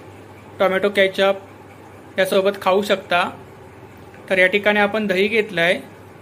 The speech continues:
शेजवान चटणी आणि सजावटीसाठी कोथिंबीर आणि दोन मिरची. तर तुम्ही सुद्धा अशा प्रकारे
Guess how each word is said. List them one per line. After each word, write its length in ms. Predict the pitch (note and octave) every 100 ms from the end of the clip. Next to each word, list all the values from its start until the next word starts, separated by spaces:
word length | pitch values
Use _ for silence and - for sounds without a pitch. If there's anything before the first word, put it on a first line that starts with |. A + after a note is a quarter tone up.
| - - - - - -
शेजवान 380 | F3+ F3+ G#3
चटणी 400 | G#3 G#3 F#3 F3+ B3 - - - - - - - - -
आणि 280 | E3+ E3+ F#3
सजावटीसाठी 760 | G3+ F#3+ G3+ G3+ A3 A3 G#3+ G#3+
कोथिंबीर 580 | G#3 G3 G#3 G#3+ A#3 - -
आणि 160 | F3+ F#3+
दोन 180 | G3+ G3
मिरची. 400 | F3+ D#3+ - D3 - - - - - - - - - - - - - -
तर 240 | F#3 F#3 F#3+
तुम्ही 240 | G#3 A3+
सुद्धा 240 | C4+ B3
अशा 160 | C4 C4
प्रकारे 480 | B3 B3+ B3 B3